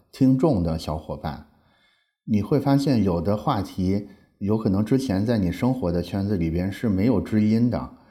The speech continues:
你跟所有人聊这个话题，大家都表示不感兴趣，或者是听不懂你在说什么。但是你一旦用，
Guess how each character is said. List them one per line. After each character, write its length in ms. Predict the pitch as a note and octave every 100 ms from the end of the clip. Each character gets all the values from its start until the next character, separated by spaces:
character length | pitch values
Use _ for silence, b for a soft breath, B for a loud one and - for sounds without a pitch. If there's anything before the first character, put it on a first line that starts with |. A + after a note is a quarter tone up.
| B B
你 140 | - G2
跟 180 | B2
所 100 | B2
有 120 | B2+ A2
人 180 | F#2
聊 160 | F#2+ F2
这 60 | G#2
个 60 |
话 160 | G#2 F#2+
题， 120 | F#2
大 160 | F2 G#2
家 140 | G#2+
都 140 | A2 A2
表 160 | F2
示 120 | -
不 140 | A2 A2
感 220 | - D2+
兴 200 | - A#2
趣， 160 | F2 E2
或 220 | - G#2
者 140 | F2+
是 100 | F#2
听 240 | G2 B2+ B2
不 80 |
懂 240 | B2+ E2 G2
你 60 |
在 120 | D#2+ E2
说 240 | - G#2
什 140 | G2+
么。 160 | C#2+ C2+ B B B B B
但 120 | - A#2+
是 120 | A#2+
你 140 | F#2
一 40 | F#2+
旦 160 | A#2
用， 260 | A2+ A2